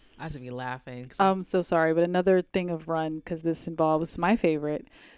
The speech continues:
Speaker 2: It was between Hobie and V, and they had to guess something, and V figured it out. And then he told Hobie, he was like, "Oh, I think I got it, I think I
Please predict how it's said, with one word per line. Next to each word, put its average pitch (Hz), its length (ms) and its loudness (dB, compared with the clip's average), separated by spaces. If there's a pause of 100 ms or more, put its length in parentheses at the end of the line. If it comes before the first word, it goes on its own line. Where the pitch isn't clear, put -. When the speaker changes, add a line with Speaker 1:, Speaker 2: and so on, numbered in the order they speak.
(140)
Speaker 2:
It 202 80 8
was 202 120 8
between 208 380 4
Hobie 196 460 4
and 180 140 -4
V, 170 600 -4
and 170 360 -2
they 175 140 4
had 175 300 -4
to 175 80 -14
guess 156 240 -10
something, 151 500 -12 (400)
and 185 220 -4
V 185 180 -4
figured 165 360 -10
it 156 80 -12
out. 147 280 -10 (420)
And 180 140 -4
then 185 140 0
he 185 200 -8
told 185 400 2
Hobie, 156 520 -4
he 185 80 -14
was 202 100 -6
like, 180 120 -14
"Oh, 196 180 -6
I - 80 -8
think 190 160 -8
I 180 60 -6
got 185 80 -6
it, - 20 -6
I 185 60 -8
think 175 180 -10
I - 20 -2